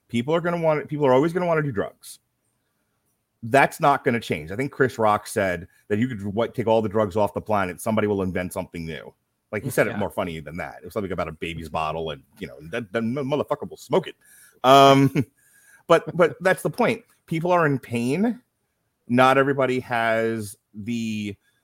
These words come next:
Speaker 1: spoons, the, the equipment, the, the mental uh, fortitude to deal with their pain, and so they mask it. They mask it with drugs and alcohol. That's just life. So rather than treat people who are sick,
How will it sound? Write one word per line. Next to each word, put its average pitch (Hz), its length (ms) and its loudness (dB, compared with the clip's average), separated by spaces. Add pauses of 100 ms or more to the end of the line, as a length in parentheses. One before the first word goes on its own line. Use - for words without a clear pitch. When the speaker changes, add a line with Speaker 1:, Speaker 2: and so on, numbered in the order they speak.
(120)
Speaker 1:
spoons, 131 640 -6
the, 107 420 -4
the 113 140 -4
equipment, 127 640 -4
the, 104 160 -4
the 101 160 -4
mental 110 720 -2 (440)
uh, 98 280 -2
fortitude 127 760 -4
to 120 100 -8 (320)
deal 98 220 -8
with 120 160 -4
their 135 140 0
pain, 160 480 -6 (260)
and 113 160 -2
so 113 140 0
they 110 120 0
mask 95 400 -4
it. 147 180 0
They 110 120 -2
mask 98 300 -4
it 98 80 -8
with 101 100 -8
drugs 92 280 -6
and 90 80 -6
alcohol. - 520 -12 (300)
That's 107 300 -2
just 127 280 -2
life. 87 580 -10 (480)
So 139 120 2
rather 127 480 4
than 143 240 2
treat 135 340 -6
people 131 260 -6
who 120 180 -2
are 107 100 -2
sick, - 520 -2